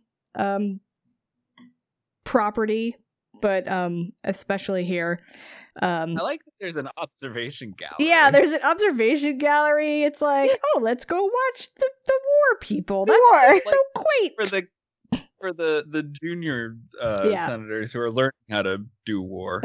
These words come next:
Speaker 2: <laughs>
Speaker 1: Right.
Speaker 2: I mean,
Speaker 1: Yeah.
Speaker 3: Well, remember, this was the Empire's building. The Emperor probably loved letting people watch them conduct
Speaker 1: Yeah.
Speaker 3: war.
Speaker 1: True.
Speaker 2: Yeah, that's
Speaker 3: It was
Speaker 2: true.
Speaker 3: probably grand spectacle. They probably spent, like, sold tickets.
Speaker 1: Right.
Speaker 2: <laughs>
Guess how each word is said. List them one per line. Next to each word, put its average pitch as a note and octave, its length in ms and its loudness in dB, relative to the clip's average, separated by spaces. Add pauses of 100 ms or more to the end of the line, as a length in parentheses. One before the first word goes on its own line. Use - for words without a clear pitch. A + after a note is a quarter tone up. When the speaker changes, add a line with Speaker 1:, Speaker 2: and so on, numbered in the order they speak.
Speaker 2:
<laughs> - 80 -6
Speaker 1:
Right. G#3 400 2 (240)
Speaker 2:
I F3+ 60 2
mean, F#3+ 200 -2 (160)
Speaker 1:
Yeah. C4+ 240 4 (140)
Speaker 3:
Well, D#4+ 120 2
remember, F4 300 4
this D4+ 220 2
was F4 140 -10
the D4+ 180 4
Empire's C4 560 6
building. G3+ 420 2
The F#3+ 120 0
Emperor B3+ 440 4
probably A3 500 2
loved F#3 440 2
letting F3 340 2
people F3 420 0
watch - 360 0
them D3+ 500 0
conduct G3 340 4
Speaker 1:
Yeah. G3+ 220 2
Speaker 3:
war. D#3 420 2 (140)
Speaker 1:
True. F#3+ 560 -4
Speaker 2:
Yeah, A2 100 -10
that's G#2 100 -4
Speaker 3:
It - 20 -6
was G#2+ 180 -10
Speaker 2:
true. A#2+ 220 -4
Speaker 3:
probably C4+ 320 4
grand A3 380 2
spectacle. G#3+ 440 -2
They E3 120 0
probably A#3+ 320 2
spent, G#3+ 360 -4
like, F#3+ 200 -4
sold G#3+ 280 -2
tickets. E3+ 640 -4 (500)
Speaker 1:
Right. - 380 0
Speaker 2:
<laughs> F3 40 -2